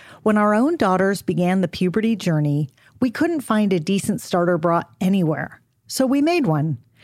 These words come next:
It fits perfectly whether boobs are just starting to bud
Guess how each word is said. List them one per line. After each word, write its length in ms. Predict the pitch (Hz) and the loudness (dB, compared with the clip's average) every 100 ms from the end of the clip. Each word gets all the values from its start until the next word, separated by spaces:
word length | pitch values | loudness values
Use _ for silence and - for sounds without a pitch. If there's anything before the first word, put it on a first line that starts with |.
| - - | -20 -4
It 160 | - 208 | -2 0
fits 300 | 285 285 - | -2 -2 -10
perfectly 640 | - 196 170 185 185 175 | -2 -2 0 -2 0 2
whether 280 | 170 160 170 | 2 2 0
boobs 360 | 147 175 156 | 2 0 0
are 100 | 170 | -4
just 260 | 143 226 247 | -2 -2 -2
starting 360 | - 240 262 262 | 0 0 2 0
to 80 | |
bud 400 | 208 160 156 156 | 0 2 2 0